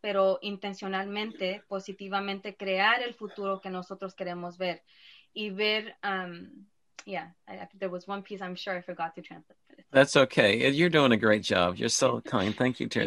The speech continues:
Speaker 1: you.
Speaker 2: Teresita.
Speaker 1: No, thank you, Ted.
Speaker 2: But, um, you know, the thing that I object to is that the media here in the United States and elsewhere has been so negative this year, very negative about everything.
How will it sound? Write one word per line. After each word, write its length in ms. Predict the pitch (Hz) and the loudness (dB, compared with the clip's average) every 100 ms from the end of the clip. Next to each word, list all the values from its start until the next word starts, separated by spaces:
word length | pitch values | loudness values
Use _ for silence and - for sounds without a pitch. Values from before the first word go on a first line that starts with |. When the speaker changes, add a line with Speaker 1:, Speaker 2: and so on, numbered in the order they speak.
| 104 | -2
Speaker 1:
you. 80 | 101 | -4
Speaker 2:
Teresita. 140 | - - | -6 -4
Speaker 1:
No, 180 | 240 233 | -4 -4
thank 160 | 330 - | -6 -2
you, 220 | 254 196 - | 0 0 -4
Ted. 180 | - - - | -18 -18 -4
Speaker 2:
But, 400 | 113 120 - 151 | 4 4 4 6
um, 340 | 127 123 120 _ | 6 6 0 _
you 140 | - 131 | 0 4
know, 380 | 127 131 127 - - | 8 8 8 0 -2
the 160 | 131 | 0
thing 260 | - 185 202 | 4 4 6
that 140 | 156 - | 4 6
I 180 | 139 170 | 6 8
object 480 | 139 113 131 113 - - | 6 6 2 2 0 -2
to 420 | 107 95 113 135 _ - | 0 0 -2 -8 _ -2
is 200 | 113 113 | 0 4
that 240 | 123 123 | 4 4
the 80 | 117 | 2
media 500 | 117 151 190 131 113 | 4 4 6 6 6
here 180 | 123 127 | 6 6
in 80 | 117 | 6
the 60 | |
United 340 | 104 104 107 104 | 6 6 4 2
States 440 | - 104 104 - | 0 0 2 -2
and 140 | - 101 | -2 2
elsewhere 560 | 117 135 - 90 104 - _ - - - | 2 2 2 0 0 -4 _ -20 -16 0
has 160 | 127 - | 0 2
been 140 | 151 | 0
so 240 | - 196 202 | 4 4 4
negative 600 | 185 208 220 160 104 87 | 4 6 6 6 4 2
this 300 | 95 - 104 | 0 0 0
year, 300 | 92 78 - - | -2 -2 -8 0
very 280 | 202 254 196 | 4 4 6
negative 480 | 120 98 90 110 | 4 2 -2 -4
about 280 | 107 143 185 | -2 2 2
everything. 600 | 226 220 - - - - | 2 0 -2 -6 -12 -14